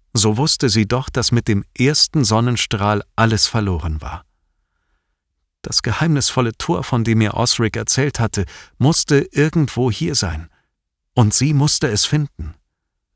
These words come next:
So viel hing davon ab. Sie hatte allerdings keine Ahnung, was sie erwartete.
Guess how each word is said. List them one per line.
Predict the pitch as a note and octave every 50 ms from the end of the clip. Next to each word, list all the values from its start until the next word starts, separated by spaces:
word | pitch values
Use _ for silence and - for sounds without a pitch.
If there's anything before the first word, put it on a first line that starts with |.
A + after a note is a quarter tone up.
| _ _ _ _ _ -
So | - A#2+ B2 C#3
viel | C3+ - - - C3+ B2 G#2+
hing | F2+ - B2+ B2+ A#2+
davon | A2+ F#2 - - G2 F#2
ab. | - - - - - _ _ _ _ _ _ _ _ _ _ _ _ _ _ _ _ _ _ _ _ _ _ _ _ _ _ _ _ _ _ _ _ _ _ _ _ _ _ -
Sie | - A2 - C3 B2+ A2+ G2
hatte | - D3+ - - D3+ -
allerdings | - - D3 C#3+ - C3+ C3 - -
keine | - - C#3+ D3+ D3 D3 C3 - -
Ahnung, | A#2 C3 C#3+ C#3 C#3 C#3+ C3 G#2 F#2+
was | A#2+ A#2+ - -
sie | C#3 B2+ -
erwartete. | G#2+ G2+ G2+ B2 C3+ D3+ - - C#2 - - - -